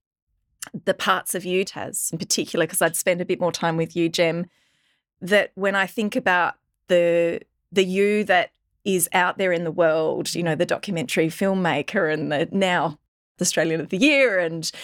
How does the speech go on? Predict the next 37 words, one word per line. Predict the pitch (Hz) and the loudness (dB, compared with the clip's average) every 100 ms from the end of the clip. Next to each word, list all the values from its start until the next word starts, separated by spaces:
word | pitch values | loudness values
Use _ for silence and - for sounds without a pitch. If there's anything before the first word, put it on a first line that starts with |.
| - - - | -14 -12 0
the, | 196 190 - - | 2 4 0 -8
the | - 190 | -2 -2
things | 185 269 269 | 2 2 4
that | 277 | 0
people | - - 208 | -2 0 2
might | 190 160 | 2 0
read | 165 180 180 | 0 0 2
off | 175 170 | 0 -2
of | 156 | -2
your | 165 156 | 0 2
bio. | 151 165 190 170 - - 180 _ _ _ _ _ - | 0 2 0 -2 -4 -6 -10 _ _ _ _ _ 2
And | 208 208 202 202 - - - | 2 2 0 -2 -4 -8 -8
what | 190 208 220 | 2 4 4
I | 202 | 2
appreciated | 180 - 214 220 - 254 196 165 156 156 180 | 0 -2 -4 -2 2 2 2 2 0 0 2
was | 170 165 - | 2 2 -2
the | 175 | -2
opportunity | 170 175 - 175 185 226 214 165 | -2 -2 -2 0 0 2 0 -2
to | - - - 170 165 160 156 - | -2 -2 0 2 2 2 0 -4
crack | - 185 190 - | -2 0 0 -6
the | 190 | -6
shell | - 202 156 143 147 - - | -2 0 0 0 -4 -4 -2
that | 175 | 0
we | 185 | 2
often | 165 151 - 185 | 2 0 -2 -2
hold | 180 - - 180 170 175 175 - | -2 -4 -2 2 4 2 0 -2
around | 180 165 165 165 165 | -2 0 0 0 0
ourselves. | 151 143 - 226 208 147 147 | 0 0 0 2 2 0 -2
And | 160 | -2
when | 165 165 | -2 0
we | 165 165 151 - | 2 0 -2 -2
are | 165 165 - | 0 0 0
out | 180 170 190 | 0 -2 -4
there | 190 180 185 185 | 0 2 4 4
in | 175 160 | 0 -2
a | |
public | - - 165 180 185 - - | -6 -2 0 2 0 -2 -12